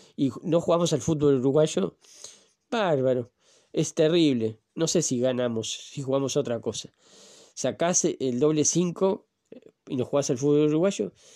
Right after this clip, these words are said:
ya está complicado. Pero si descerebrás, porque sacás el medio de la cancha, era des-,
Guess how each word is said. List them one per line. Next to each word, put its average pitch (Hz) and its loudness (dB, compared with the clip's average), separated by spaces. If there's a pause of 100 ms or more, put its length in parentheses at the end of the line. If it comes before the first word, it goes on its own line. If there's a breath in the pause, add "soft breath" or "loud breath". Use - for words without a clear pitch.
(560 soft breath)
ya 165 -2
está 165 -2
complicado. 131 -2
Pero 139 2
si 135 -2
descerebrás, 160 2
porque 123 -4
sacás 185 -2 (480 soft breath)
el 131 0
medio 233 4
de 202 6
la 180 2
cancha, 226 0 (760)
era 151 2 (200)
des-, 123 -2